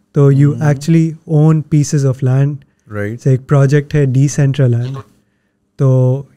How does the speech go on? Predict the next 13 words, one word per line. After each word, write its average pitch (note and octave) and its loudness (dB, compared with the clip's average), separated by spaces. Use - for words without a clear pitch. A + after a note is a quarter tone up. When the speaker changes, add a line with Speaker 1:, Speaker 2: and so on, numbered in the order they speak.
Speaker 1:
you C#3 2
own D#3 2
pieces D3 -2
of C3+ 0
land C3+ 0
जिसमें C#3 0
आप D#3 2
अपना D#3 0
आर्टवर्क C3+ -2
शोकेस C3+ -6
कर D3+ -14
सकते - -20
हो। - -20